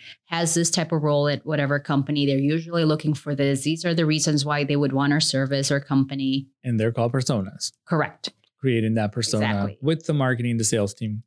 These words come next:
Speaker 1: Exactly.
Speaker 2: being
Speaker 1: So you
Speaker 2: aligned.
Speaker 1: create the personas, but you also understand from the salespeople who have been the ones actively speaking to these individuals constantly, you know, they're the ones who are gonna know, "Oh, well, here's what they usually ask. Here's the hesitations they always have.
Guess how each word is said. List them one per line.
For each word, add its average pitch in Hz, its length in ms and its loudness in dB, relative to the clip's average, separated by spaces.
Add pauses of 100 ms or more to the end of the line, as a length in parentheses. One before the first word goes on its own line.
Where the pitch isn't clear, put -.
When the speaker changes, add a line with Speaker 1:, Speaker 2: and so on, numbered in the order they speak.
Speaker 1:
Exactly. 156 380 0
Speaker 2:
being 151 100 2
Speaker 1:
So 139 80 2
you 123 80 2
Speaker 2:
aligned. 113 140 2
Speaker 1:
create 349 180 0
the 320 60 -4
personas, 214 580 0
but 190 140 -2
you 214 120 0
also 220 280 -2
understand 185 520 -2
from 170 120 2
the 151 40 2
salespeople 143 520 0
who 156 180 0
have 151 160 -2
been 147 320 2
the 151 100 -10
ones 151 440 0
actively 151 500 -2
speaking 139 440 0
to - 100 -12
these 139 180 -4
individuals 135 480 2
constantly, 143 840 0 (400)
you 165 100 2
know, 135 140 0 (100)
they're 202 140 0
the 208 100 2
ones 175 220 2
who 175 60 0
are 156 40 2
gonna 147 160 2
know, 147 240 2
"Oh, 151 140 2
well, 139 160 2
here's 156 320 0
what 143 100 0
they 147 80 0
usually 127 440 0
ask. - 460 0
Here's 180 440 0
the 160 100 -2
hesitations 143 720 0
they - 80 -18
always - 300 -6
have. - 180 -10